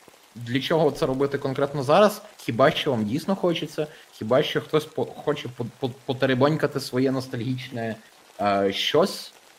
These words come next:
і все. А так, як завжди, вибір за вами. Ну і, в принципі, з нею все. А, далі у нас цього місяця було протистояння двох невеличких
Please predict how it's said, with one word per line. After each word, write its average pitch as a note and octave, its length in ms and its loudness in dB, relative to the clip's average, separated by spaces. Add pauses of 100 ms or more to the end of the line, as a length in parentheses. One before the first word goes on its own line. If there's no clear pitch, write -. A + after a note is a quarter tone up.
(380)
і F2+ 80 -4
все. E2+ 440 -2
А D2 120 -10
так, - 420 0 (200)
як C#3+ 140 0
завжди, D3+ 400 0
вибір A#2+ 400 -2
за G2 140 -4
вами. F2 280 -4 (240)
Ну C3+ 140 -10
і, A2 80 -6
в - 40 -14
принципі, A2+ 440 -10
з F2 80 -12
нею F2+ 220 -6
все. - 260 -14 (800)
А, B2 340 8
далі A#2+ 400 8
у G3+ 80 10
нас F3 280 0
цього D#3 180 0
місяця D#3 380 -2
було B2 420 4
протистояння C#3+ 720 2
двох C3+ 340 4
невеличких B2 640 -2